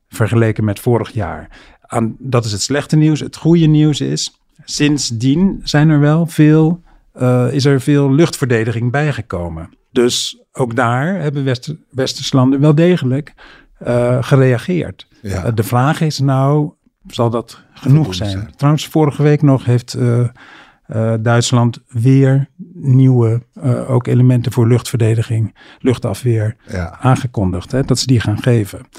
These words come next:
Speaker 1: Dus ja, die
Speaker 2: Het zal het
Speaker 1: strijd
Speaker 2: ontspannen.
Speaker 1: gaat ook door.
Speaker 2: Ja.
Speaker 1: Ja.
Speaker 2: Eh, en, en nog even naar Rusland. Jij schreef afgelopen zaterdag van, nou ja, ze hebben een indrukwekkende oorlogsindustrie opgetuigd, eh,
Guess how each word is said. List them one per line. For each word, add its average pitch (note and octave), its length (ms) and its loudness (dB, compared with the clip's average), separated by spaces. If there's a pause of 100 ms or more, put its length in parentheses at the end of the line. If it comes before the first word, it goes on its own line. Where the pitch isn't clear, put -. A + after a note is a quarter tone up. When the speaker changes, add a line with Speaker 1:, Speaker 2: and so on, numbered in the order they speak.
(240)
Speaker 1:
Dus C3+ 320 -2
ja, C#3 320 -2 (180)
die D#3 580 0
Speaker 2:
Het - 100 -20
zal A#2+ 120 -2
het A2+ 80 -2
Speaker 1:
strijd C#3+ 400 0
Speaker 2:
ontspannen. A2+ 280 -4
Speaker 1:
gaat D3 100 -8
ook C3+ 180 -4
door. G#2 320 -2
Speaker 2:
Ja. G#2 320 -2
Speaker 1:
Ja. A#2+ 220 -2 (240)
Speaker 2:
Eh, B2 340 -6
en, C3 100 -2
en C#3 160 -4
nog C#3 180 -2
even C3+ 200 -2
naar B2 120 0
Rusland. C3 420 -2
Jij C3+ 120 0
schreef B2 300 -2
afgelopen A#2 520 -6
zaterdag A2 500 -4
van, G#2+ 120 -14
nou G#2+ 300 -8
ja, D#2+ 140 -10
ze - 140 -4
hebben G#2+ 260 2
een A#2 140 0
indrukwekkende A2+ 800 -2
oorlogsindustrie A2 880 -2
opgetuigd, G#2 800 -4
eh, F#2+ 240 -10